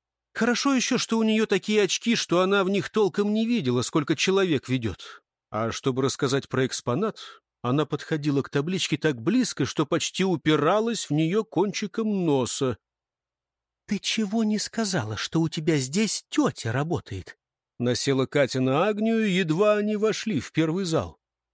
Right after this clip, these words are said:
Метёлкина, между прочим, в этом зале уже не было. "Она мне не тётя", —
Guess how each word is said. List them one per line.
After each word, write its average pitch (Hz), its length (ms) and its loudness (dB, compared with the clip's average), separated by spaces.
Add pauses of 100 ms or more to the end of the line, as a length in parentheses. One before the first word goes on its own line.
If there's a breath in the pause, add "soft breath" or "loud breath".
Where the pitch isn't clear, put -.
Метёлкина, 151 720 0
между 214 320 0
прочим, 233 480 0
в 120 80 2
этом 202 380 0
зале 170 400 0
уже 180 360 -2
не 135 280 0
было. 117 400 -2 (720)
"Она 247 320 2
мне 247 320 4
не 247 180 2
тётя", — 185 600 -4